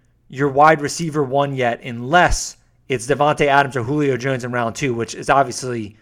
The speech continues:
a great scenario. But there, long story shor-, short, there are several scenarios. But once David Johnson, James Conner, Mark Andrews go off the board, like, let's say that near the end of round four, you probably have zero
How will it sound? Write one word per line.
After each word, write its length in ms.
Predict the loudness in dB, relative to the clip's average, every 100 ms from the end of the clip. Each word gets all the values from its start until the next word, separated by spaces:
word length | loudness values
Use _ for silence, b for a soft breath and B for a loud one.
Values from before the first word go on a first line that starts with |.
| _
a 100 | -12
great 240 | -2 0 0
scenario. 480 | -4 -4 -2 -4 -8 B B B
But 120 | 0
there, 200 | 2 2 B
long 200 | 0 2
story 220 | 2 2 0
shor-, 320 | 2 0 0
short, 380 | -2 2 2 0 B
there 120 | 2
are 60 | 2
several 420 | 4 4 4 0
scenarios. 800 | -2 -4 0 0 -2 -6 -10 -18 _ _ _ _
But 160 | -8 -2
once 420 | 2 2 2 -10 b -2
David 360 | 2 2 0
Johnson, 640 | 0 0 0 -4 -10 -10 -14 _ _ -18 -18 -10
James 320 | -2 -2 -2
Conner, 340 | -2 0 2 2
Mark 300 | 2 2 0
Andrews 340 | -4 -6 -4
go 220 | 4 6
off 240 | 8 6 2
the 60 |
board, 380 | 0 0 0 -6 _
like, 180 | -10 -4
let's 180 | -2 2
say 140 | 4 4
that 240 | 0 -6
near 200 | -4 -2
the 160 | -2 -2
end 80 |
of 100 | -2
round 240 | 0 0 -2
four, 380 | -4 -4 -4 -8 b b b b b b -4
you 120 | -2
probably 400 | 6 6 6 2
have 420 | 2 2 0 -4 b b -18
zero 640 | -8 0 4 6 4 2